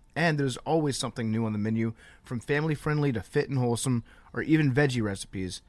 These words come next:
There's something to please everyone. You can easily customize your meals with Hello Custom by swapping proteins or sides, upgraded to choice proteins, or even adding protein to a veggie meal. It's never been easier to eat your way. Go to hellofresh dot com slash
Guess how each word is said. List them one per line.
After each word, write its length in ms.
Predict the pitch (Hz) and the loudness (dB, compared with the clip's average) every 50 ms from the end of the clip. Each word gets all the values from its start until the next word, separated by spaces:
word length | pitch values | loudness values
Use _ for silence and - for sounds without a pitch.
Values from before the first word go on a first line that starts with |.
| - - - - - - - | -20 -20 -20 -20 -20 -10 -6
There's 140 | 120 113 - | -4 -4 -2
something 340 | - 147 135 127 151 139 | 0 -2 0 0 -2 -2
to 80 | 120 123 | -2 -4
please 340 | - - 135 131 120 104 113 | -4 -2 0 0 2 2 0
everyone. 400 | 110 98 104 95 78 71 - - - - - - - - - | 0 -2 -2 -4 -6 -8 -10 -14 -18 -20 -20 -20 -20 -20 -12
You 80 | - 123 | -8 -4
can 140 | 117 135 143 | -2 0 2
easily 280 | 147 156 156 165 165 139 | 2 2 2 2 2 2
customize 480 | - 160 147 - - 147 139 139 131 | 2 2 0 0 2 2 2 2 4
your 80 | 127 131 | 4 2
meals 200 | 135 135 127 117 | 2 2 2 0
with 100 | 113 95 | -2 -2
Hello 240 | 123 135 135 131 120 | 0 2 2 2 2
Custom 440 | - - 131 127 - - 147 143 127 | 0 0 -2 -2 -2 -2 -6 -4 -2
by 100 | 113 101 | -2 -2
swapping 460 | - - - 123 123 - - 120 110 | -2 -2 0 0 0 0 0 -4 -4
proteins 480 | - 123 120 113 - 120 120 117 104 | -4 -4 -4 -4 -2 -2 -2 -2 -4
or 40 | - | -6
sides, 460 | - - - 127 127 127 127 117 - - - - - - - - - - | -4 0 2 4 4 4 4 2 -2 -8 -14 -20 -20 -20 -20 -12 -8 -6
upgraded 400 | 127 127 - - 139 135 131 117 | -6 -2 0 2 4 4 4 2
to 60 | 110 | -2
choice 300 | 101 - - 143 139 131 | -2 0 0 2 2 0
proteins, 600 | - - - 139 131 - - 143 135 135 131 - - - | 0 0 0 0 0 0 0 -2 0 0 -2 -4 -6 -8
or 120 | - 120 - - | -8 -8 -6 -4
even 340 | 131 147 147 117 117 113 - | -2 -2 0 0 -2 -2 -2
adding 280 | - 101 104 110 113 | -2 -2 -2 -2 -4
protein 480 | 107 - - 123 123 120 - 123 120 113 | -6 -4 -4 -4 -4 -4 -2 -4 -4 -4
to 160 | - - 120 | -4 -4 -4
a 40 | 120 | -2
veggie 300 | 110 131 139 131 131 104 | 0 0 0 0 0 -2
meal. 240 | 92 85 62 - - - - - - - - - - - | -2 -4 -8 -12 -16 -20 -20 -20 -20 -20 -20 -20 -14 -10
It's 160 | - 123 - - | -6 -4 -2 0
never 240 | 123 135 139 147 143 | 2 2 2 2 2
been 180 | 127 139 139 | 0 0 0
easier 360 | 139 127 123 117 110 110 107 98 | 0 0 0 0 0 -2 -4 -4
to 180 | - - - | -6 -8 -6
eat 200 | - 120 117 - | -4 -4 -4 -4
your 160 | 113 110 107 | -4 -2 -2
way. 280 | 107 107 95 87 78 - - - - - - - - - - | -2 -2 -4 -6 -6 -10 -14 -18 -20 -20 -20 -20 -20 -8 -2
Go 120 | - 131 | 0 0
to 60 | 131 | 2
hellofresh 680 | 117 107 131 156 170 165 151 - - 165 156 147 - - | 2 2 4 4 4 4 2 2 4 4 4 4 4 4
dot 200 | 147 143 120 - | 4 2 2 2
com 280 | - - 135 139 139 127 | 0 0 0 0 0 -2
slash 280 | - - 117 110 110 | -2 -2 -2 -2 -2